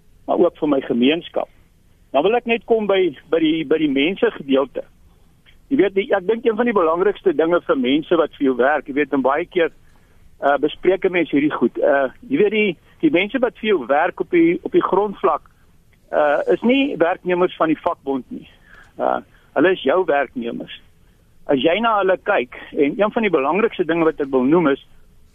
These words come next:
die mense wil salarisse hê en hulle wil bonusse hê, maar ek dink een van die belangrikste dinge wat, eh, mense wil hê is daai ontwikkeling wat jy vir hulle kan gee,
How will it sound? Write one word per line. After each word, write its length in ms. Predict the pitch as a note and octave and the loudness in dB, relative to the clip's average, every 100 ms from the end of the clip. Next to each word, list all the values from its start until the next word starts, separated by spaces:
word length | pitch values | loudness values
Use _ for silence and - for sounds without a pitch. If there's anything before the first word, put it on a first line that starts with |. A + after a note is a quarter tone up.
| - - | -16 0
die 80 | C#4+ | 2
mense 320 | E3 G#3 D4 | 2 0 0
wil 140 | A3+ | -2
salarisse 560 | - F#3+ D3+ D3+ F3+ - F3+ | 0 0 0 0 -2 0 2
hê 180 | F3+ | 2
en 60 | F3+ | 2
hulle 180 | D#3+ D#3 | 2 2
wil 120 | D3+ | 0
bonusse 440 | C3 C3 D3 G#2+ - | 0 0 0 -2 0
hê, 160 | C3 C3+ | 0 2
maar 140 | C#3+ | 0
ek 80 | C#3+ | 0
dink 200 | G#3 A#3+ | -2 -2
een 120 | A#3+ | -2
van 100 | A3+ | -2
die 80 | A3 | -2
belangrikste 640 | F3 C#3+ E3+ G#3+ G3+ - D3 | 0 0 0 -2 -4 -4 -2
dinge 220 | D3+ D#3+ | -2 -2
wat, 160 | D3 - | -2 -4
eh, 100 | C3+ B2 | -6 -2
mense 380 | C#3 C#3+ C#3+ D3+ | 0 0 0 0
wil 140 | C#3 | 0
hê 220 | A#2+ C#3+ D#3 | 2 0 0
is 60 | |
daai 320 | B2+ B2 D#3 D#3 _ _ _ - | 0 -2 -2 -6 _ _ _ -8
ontwikkeling 600 | D3+ B2+ D3 - F3 F3 | -6 -2 -4 -2 -2 0
wat 140 | D3+ C#3 | -2 -2
jy 100 | C#3+ | -2
vir 160 | C#3+ | -2
hulle 160 | C#3 C3 | -2 -2
kan 200 | C#3+ B2 A#2 - | -4 -6 -8 -4
gee, 200 | F#3 B2 | 0 0